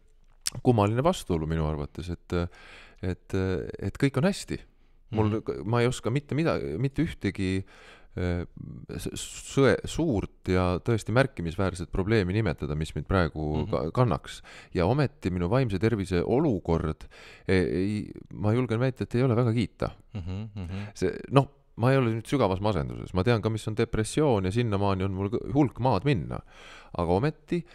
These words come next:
Speaker 1: seesama vaikeelu, äh, mõjub mulle, mm, mitte väga hästi. Ma tulen sellega toime, sest ma olen õppinud tulema toime aastatega.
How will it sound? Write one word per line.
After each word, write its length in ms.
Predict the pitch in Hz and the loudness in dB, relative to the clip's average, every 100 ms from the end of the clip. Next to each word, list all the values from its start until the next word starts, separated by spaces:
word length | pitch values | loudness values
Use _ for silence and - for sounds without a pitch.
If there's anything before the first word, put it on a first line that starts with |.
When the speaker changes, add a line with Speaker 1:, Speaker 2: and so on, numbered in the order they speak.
| - - | -20 -10
Speaker 1:
seesama 480 | 104 113 120 110 53 | -4 -2 -2 -4 0
vaikeelu, 760 | 127 147 - 107 101 95 92 - | 0 0 0 2 2 0 -2 0
äh, 140 | 95 | 0
mõjub 400 | 110 139 95 90 | 2 2 2 2
mulle, 560 | 90 87 87 87 85 78 - - - - | 0 2 0 0 -2 -6 -12 -18 -16 -10
mm, 260 | 90 87 90 - | -6 -6 -8 -6
mitte 220 | 131 110 | 0 2
väga 240 | 117 110 123 | 2 4 2
hästi. 360 | - - - - - - - - | -2 -10 -12 -12 -20 -20 -18 -6
Ma 80 | 117 | -4
tulen 240 | 233 175 | -2 -2
sellega 280 | 127 110 113 | -2 -2 -2
toime, 300 | - 247 123 | 0 0 -2
sest 140 | - | -4
ma 100 | 127 123 | -2 0
olen 160 | 165 | 0
õppinud 400 | - - 76 64 | -2 -6 -6 -6
tulema 320 | - 73 67 52 | -4 -2 -2 -2
toime 340 | 80 73 65 | -2 0 -2
aastatega. 640 | 76 - 67 - 67 69 | -2 -4 -10 -8 -6 -6